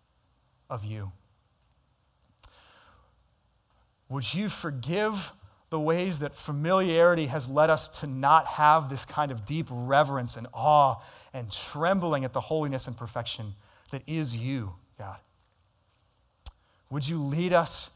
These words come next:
to be people of repentance? Would you assure our hearts that our repentance is a demonstration that we fear you? Would you make us people of integrity? Would you make us people of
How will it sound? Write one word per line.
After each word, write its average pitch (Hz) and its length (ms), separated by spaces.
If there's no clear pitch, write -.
to - 100
be 123 120
people 143 280
of 123 100
repentance? 139 500
Would 123 100
you 135 120
assure 196 440
our 156 220
hearts 160 480
that 147 100
our 160 240
repentance 165 720
is 208 200
a 202 60
demonstration 180 640
that 135 80
we 143 160
fear 180 420
you? 113 240
Would 135 120
you 147 80
make 143 320
us 160 140
people 139 440
of 113 120
integrity? 117 500
Would 113 160
you 117 80
make 123 260
us 127 120
people 123 400
of 113 200